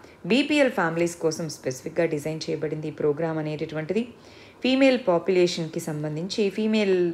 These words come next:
పాప్-, ఫీమేల్ పర్సన్ యొక్క పేరు మీద గ్యాస్ కనెక్షన్ ఇస్తారనమాట. సోషియో ఎకనామిక్ కాస్ట్ సెన్సస్ దాని ప్రకారం డేటా తీసుకుంటారు.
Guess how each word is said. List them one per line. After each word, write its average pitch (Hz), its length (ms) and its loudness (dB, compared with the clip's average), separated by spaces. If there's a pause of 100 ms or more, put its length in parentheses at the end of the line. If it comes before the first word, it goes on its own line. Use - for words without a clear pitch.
(120)
పాప్-, 170 420 -4
ఫీమేల్ 190 520 -4
పర్సన్ 175 220 -4
యొక్క 170 140 -6
పేరు 208 260 4
మీద 277 140 4
గ్యాస్ 202 320 2
కనెక్షన్ 160 320 -2
ఇస్తారనమాట. 143 640 -4 (520)
సోషియో 226 460 6
ఎకనామిక్ 170 480 0
కాస్ట్ 160 280 -2
సెన్సస్ 156 580 -4 (340)
దాని 170 220 2
ప్రకారం 160 480 -2
డేటా 165 260 2
తీసుకుంటారు. 175 760 -4